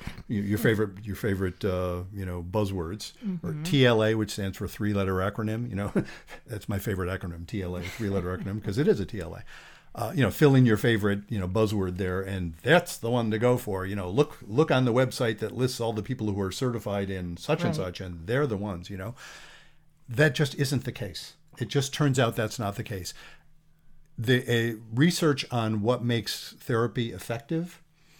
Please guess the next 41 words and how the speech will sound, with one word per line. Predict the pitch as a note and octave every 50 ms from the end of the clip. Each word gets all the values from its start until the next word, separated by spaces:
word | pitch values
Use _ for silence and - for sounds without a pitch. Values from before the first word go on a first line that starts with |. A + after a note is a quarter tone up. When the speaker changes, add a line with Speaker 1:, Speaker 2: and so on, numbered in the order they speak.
| _ _ -
Speaker 1:
first | - - F3+ F#3 - C3+
of | A2+
all, | G#2 G#2
research | A2+ D#3+ G#3 G3+ - D#3 C#3 -
on | B2+ A2 A2 G#2+
what | A2 G#2+ G2+
makes | G#2+ A2 -
couples | - E3 E3 - C#3 -
therapy | - A2 F#2+ F#2 - A2 F#2+
effective | F2+ - G2+ F#2 - A2 G2 G#2
is | G#2 G#2 - -
almost, | C3 E3 G3 D3 G2+ G#2 G#2 - -
in | - A2 G#2+
my | A#2+ B2 A#2+
humble | B2 C3 G#2+ G#2 G#2
opinion, | G2 - C#3+ B2 G#2 F#2+ G2+ -
almost | - B2+ C#3+ C#3+ B2+ - -
impossible | A#2+ G2+ - B2+ B2 A#2+ - G#2 F#2 F#2
to | F2+ F#2+
be | G2 F#2+
meaningful | G2 A2 A#2+ B2 G#2+ - F#2+ F2 F2+
because | F#2+ G2 G2 - - A#2+ G#2 G2+ G2+ G#2+
of | F#2+ F2+
what | A2+ G#2
I | G2 F#2+
said | F#2+ - G#2+ G2+
earlier. | G2+ A#2+ C3 B2+ G#2 E2+ E2 F2 F2+ - - - - - - - - _ _ _
There's | - G2 G#2+ A#2 A#2 G#2 G#2+
no | A#2+ A#2 A#2 B2+
one | A#2+ G#2 A2+ A2+ A2
way | G#2+ A2+ A2 G#2+
of | G2+ G2 F#2+ F2 - _ _
determining | - A2+ G2+ - C3+ B2 A2+ A2 G#2 G2 G2
if | F#2+ F#2
the | - -
couples | - G#2+ G2+ - G#2 G2+
therapy | - G#2 G2 F#2+ F#2+ G#2
is | F2+ F#2
effective | G2 - B2+ B2 - - F2+ D#2+
or | E2
not. | E2+ F2+ F2 - _